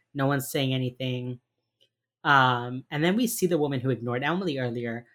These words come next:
like, looking into the car, being like, "You wanna go?" And the guy says, "No." So she's like, "Whatever."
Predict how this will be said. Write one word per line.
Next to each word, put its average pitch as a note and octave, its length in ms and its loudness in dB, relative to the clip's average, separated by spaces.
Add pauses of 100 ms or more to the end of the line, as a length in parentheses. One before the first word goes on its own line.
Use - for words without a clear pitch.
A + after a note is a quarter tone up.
(200)
like, B2 280 2 (500)
looking C3 260 -4
into B2+ 160 -2
the C3+ 120 -2
car, B2+ 360 4
being A#2+ 220 -4
like, A2+ 160 -4
"You A#2 80 -6
wanna B2+ 180 -2
go?" C3+ 300 4
And C3 100 0
the A#2 60 -8
guy A2+ 120 -8
says, - 240 -14
"No." C#3+ 220 -10 (300)
So - 100 -8
she's - 160 -8
like, A#2+ 160 -6
"Whatever." C3 560 4